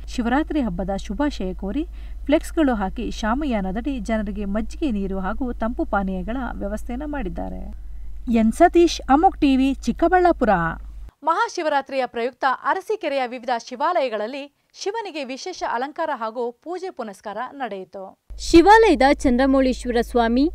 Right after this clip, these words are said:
Speaker 2: ಶ್ರೀ ಭವಾನಿ ಶಂಕರ ದೇವಾಲಯ, ಮೂರು ಕಳಸ ಮಠ ಮತ್ತು ಶ್ರೀ ಕೆಂಗಲ್ ಸಿದ್ದೇಶ್ವರ ದೇವಸ್ಥಾನಗಳಲ್ಲಿ ವಿಶೇಷ ಪೂಜೆ, ರುದ್ರಾಭಿಷೇಕ, ಮಹಾಮಂಗಳಾರತಿ ಹಾಗೂ ಬಂದ ಭಕ್ತರಿಗೆ ಪ್ರಸಾದ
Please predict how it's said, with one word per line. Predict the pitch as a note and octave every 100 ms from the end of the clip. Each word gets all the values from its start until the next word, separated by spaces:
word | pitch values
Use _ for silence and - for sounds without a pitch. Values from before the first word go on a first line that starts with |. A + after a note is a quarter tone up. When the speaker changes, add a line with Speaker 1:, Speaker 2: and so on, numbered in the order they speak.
| -
Speaker 2:
ಶ್ರೀ | - C#4+
ಭವಾನಿ | B3+ B3+ C4 C#4+ D4
ಶಂಕರ | C#4 B3+ B3 A#3+ A3+
ದೇವಾಲಯ, | A#3 G#3+ A3+ A3+ A#3 B3+ D4+ -
ಮೂರು | B3+ F#4 G4
ಕಳಸ | C4 B3 - A#3
ಮಠ | A3+ A3+ B3 C4 D4+ - B3+
ಮತ್ತು | A#3 E4+
ಶ್ರೀ | D#4+ F4 E4+
ಕೆಂಗಲ್ | E4+ E4 G4
ಸಿದ್ದೇಶ್ವರ | E4+ A#3+ C#4+ C4+ C#4 C4 A3+
ದೇವಸ್ಥಾನಗಳಲ್ಲಿ | B3 A3+ - A#3+ G#3+ G#3+ A#3+ C4 E3+ -
ವಿಶೇಷ | B3+ B3 E4 D4+ C#4+
ಪೂಜೆ, | B3+ C4 C4+ D4+ - -
ರುದ್ರಾಭಿಷೇಕ, | A#3 G#3 C#4+ C#4+ C4+ - B3+ - B3 B3+ -
ಮಹಾಮಂಗಳಾರತಿ | A#3+ B3 D#4+ D#4 C4 B3 A#3+ A#3 A3+ B3+ C4
ಹಾಗೂ | C4 B3+ B3+
ಬಂದ | D#4 F#4 E4+
ಭಕ್ತರಿಗೆ | C#4 C4+ D4 C4 A3+ C#4+
ಪ್ರಸಾದ | B3 B3 D4 E4